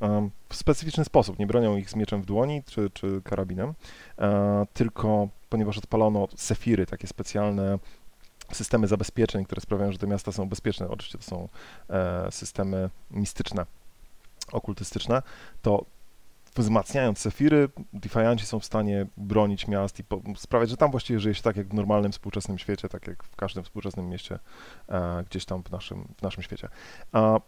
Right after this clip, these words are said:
a te sefiry, mm, ładuje się energią pochodzącą z emocji, z przestrzegania bardzo skomplikowanych,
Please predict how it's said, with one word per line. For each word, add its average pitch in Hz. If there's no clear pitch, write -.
a 131
te 160
sefiry, 233
mm, 123
ładuje 135
się 139
energią 113
pochodzącą 107
z 104
emocji, 117
z -
przestrzegania 107
bardzo 101
skomplikowanych, 104